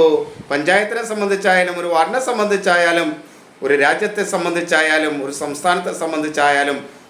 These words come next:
ഒക്കെ അതിൻ്റെ ഉത്തരവാദിത്തപ്പെട്ടവർ,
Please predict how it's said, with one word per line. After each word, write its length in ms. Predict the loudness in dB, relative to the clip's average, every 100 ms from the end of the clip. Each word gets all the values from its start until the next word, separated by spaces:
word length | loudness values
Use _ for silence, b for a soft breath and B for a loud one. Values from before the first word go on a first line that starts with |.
| -2
ഒക്കെ 580 | -2 0 0 0 -2 -10 -6
അതിൻ്റെ 480 | -2 0 2 2 0
ഉത്തരവാദിത്തപ്പെട്ടവർ, 1160 | -2 -4 0 4 4 2 -4 -4 -2 -2 -2 -2